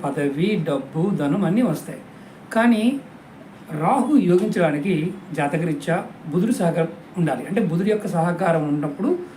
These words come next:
రాహు బాగా యోగిస్తాడు. మీరు ఏం చేయాలంటే ఒక తేలికైన ఉపాయం అన్నమాట. ఇలాంటి పేపర్ ముక్క తీసుకోండి, దీని మీద నాలుగు నాలుగు నాలుగు నాలుగు అని ఇలా చూడండి, ఒకసారి చూపిస్తాను.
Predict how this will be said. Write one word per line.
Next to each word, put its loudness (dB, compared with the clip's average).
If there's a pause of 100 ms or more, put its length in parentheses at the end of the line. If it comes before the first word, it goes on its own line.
(160)
రాహు 2
బాగా 0
యోగిస్తాడు. -6 (460)
మీరు 6
ఏం 4
చేయాలంటే 2 (600)
ఒక -8
తేలికైన 4
ఉపాయం 0
అన్నమాట. -2 (140)
ఇలాంటి 2
పేపర్ 0
ముక్క 0
తీసుకోండి, -10 (240)
దీని 4
మీద 2 (580)
నాలుగు 2 (220)
నాలుగు 0 (100)
నాలుగు 0
నాలుగు -2 (100)
అని 0
ఇలా 2
చూడండి, -4
ఒకసారి -6
చూపిస్తాను. -4